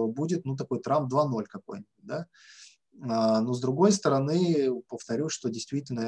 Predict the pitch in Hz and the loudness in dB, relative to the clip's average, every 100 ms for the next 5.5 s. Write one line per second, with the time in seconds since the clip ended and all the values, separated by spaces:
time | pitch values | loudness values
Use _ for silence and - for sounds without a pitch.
0 | 110 107 107 107 - - - 139 147 131 | -4 -4 -6 -10 -12 -14 -8 -4 -4 -2
1 | 117 110 _ 113 107 107 107 110 107 110 | -4 -4 _ -14 -10 -10 -10 -10 -12 -16
2 | 113 _ _ _ _ _ - 120 113 110 | -20 _ _ _ _ _ -10 -2 0 0
3 | 117 117 147 - 113 107 131 131 110 - | -2 -4 -6 -6 -6 -4 -4 -4 -6 -8
4 | 104 117 127 - - - _ _ - - | -4 -2 -4 -8 -20 -20 _ _ -16 -6
5 | 135 113 110 98 | 0 0 -2 -8